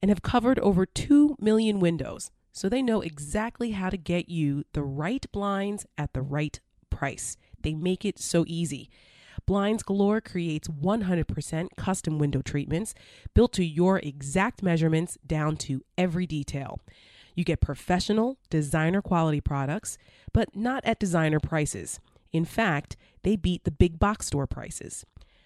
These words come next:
Blinds galore dot com's products are hand-built from scratch, never prefabricated. They're delivered right to your door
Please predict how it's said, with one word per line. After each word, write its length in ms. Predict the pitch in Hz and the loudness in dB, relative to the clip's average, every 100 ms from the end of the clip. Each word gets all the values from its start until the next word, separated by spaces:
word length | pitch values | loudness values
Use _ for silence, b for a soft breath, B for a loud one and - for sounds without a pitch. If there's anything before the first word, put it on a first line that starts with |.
| b - | b -2
Blinds 320 | 170 160 160 | 0 0 0
galore 260 | 165 156 160 | 2 2 2
dot 200 | 147 - | 0 -2
com's 320 | 160 151 - | -2 -2 -2
products 520 | - 233 190 170 - - | -2 0 0 0 -4 -6
are 160 | 160 | -6
hand-built 840 | 143 - - 233 262 233 202 196 - | -6 -6 -6 -2 -2 0 0 0 -2
from 220 | - 160 | -6 -6
scratch, 720 | - - 170 165 - - - _ _ - | -6 -8 -4 -4 -4 -10 -12 _ _ -8
never 380 | 165 190 214 233 | -2 2 2 2
prefabricated. 1040 | - 196 196 170 160 143 139 139 - - B B B B | 0 -2 -2 -2 0 0 -2 -4 -4 -10 B B B B
They're 100 | 147 | -6
delivered 580 | 143 156 175 180 180 147 | -2 2 2 2 2 2
right 180 | 160 156 | -2 0
to 100 | 156 | 0
your 180 | 143 135 | 0 2
door 420 | 180 180 214 | 4 4 4